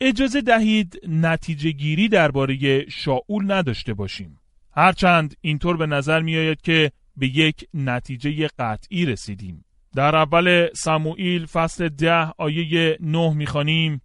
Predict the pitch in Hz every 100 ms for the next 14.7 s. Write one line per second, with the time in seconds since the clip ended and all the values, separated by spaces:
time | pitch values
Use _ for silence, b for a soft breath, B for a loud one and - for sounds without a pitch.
0 | - - - 127 - 185 - 180 175 190
1 | 190 196 185 170 185 170 165 165 185 170
2 | 160 160 156 - 151 - 147 139 139 135
3 | 151 165 156 - _ _ _ - 143 160
4 | 170 - 170 165 160 - 160 143 156 175
5 | 160 160 156 147 147 - 160 156 143 -
6 | _ _ _ 139 135 165 170 160 156 170
7 | 147 - _ _ - 156 165 196 190 185
8 | 185 175 - 175 165 160 151 170 160 156
9 | - 151 139 147 165 160 127 _ _ -
10 | 147 135 139 143 127 135 - 117 104 87
11 | - - - - 254 262 285 269 214 196
12 | 165 156 - - 185 180 170 247 240 226
13 | - - 175 165 160 214 214 147 - 127
14 | 113 - 160 180 180 180